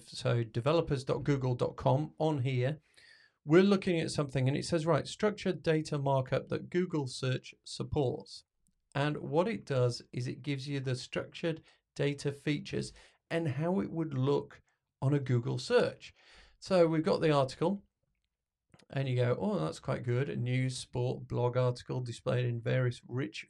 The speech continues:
result features, such as the title of the article and larger than thumbnail images." So it's, it's almost like you're buying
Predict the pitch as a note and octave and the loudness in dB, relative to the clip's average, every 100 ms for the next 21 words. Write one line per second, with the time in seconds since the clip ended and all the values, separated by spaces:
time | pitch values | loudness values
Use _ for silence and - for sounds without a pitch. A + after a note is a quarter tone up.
0 | C#3+ B2 A2+ C3 B2+ - C#3+ C3+ - - | -8 -6 -2 -2 -4 -6 -6 -6 -8 -6
1 | D3 - _ _ _ _ _ _ - G3+ | -6 -6 _ _ _ _ _ _ -4 -4
2 | - D#3 C3+ D3 C3+ - D3 F#3 F#3+ D#3 | -2 -2 -2 -6 -8 -6 -2 -2 0 -2
3 | B2+ B2+ B2+ - C#3 C#3+ C3+ B2+ B2 C#3 | 0 0 0 -2 -8 -4 -4 -2 0 0
4 | D#3+ F3+ F3+ F3+ D#3+ C#3 B2 A#2+ B2+ C3 | 0 -2 -4 -4 -4 -4 -2 0 0 0
5 | - E3 F3+ C3 - - _ _ _ _ | -4 -4 -4 -4 -10 -12 _ _ _ _
6 | _ _ - F3+ G3 - - _ _ _ | _ _ -12 -6 -6 -8 -16 _ _ _
7 | _ _ - F3+ G#3+ A3+ B3 A3+ G#3 F#3+ | _ _ -4 2 4 6 4 2 2 0
8 | D#3+ E3+ C3 D3 E3+ F#3 G3 G3 G3 D#3 | 4 4 4 0 2 4 4 6 4 2